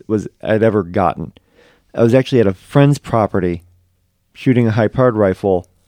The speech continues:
I'm a groundhog hunter. And I was working on a new gun, new load,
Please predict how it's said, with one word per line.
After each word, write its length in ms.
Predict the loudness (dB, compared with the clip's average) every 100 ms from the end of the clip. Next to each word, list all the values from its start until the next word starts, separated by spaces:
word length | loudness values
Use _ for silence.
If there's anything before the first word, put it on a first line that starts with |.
| _ _ _ _ _ -20 -4
I'm 160 | 0
a 40 | 0
groundhog 560 | 2 0 0 -2 -2 -6 _
hunter. 340 | -8 -6 -6 -10 _ _ _ _ _ _ _
And 260 | -2 2 2
I 40 |
was 100 | 2
working 280 | 0 0 0
on 180 | 0 0
a 40 |
new 180 | 0 2
gun, 460 | 2 2 0 -2 -4
new 220 | -2 0
load, 440 | 2 2 0 -2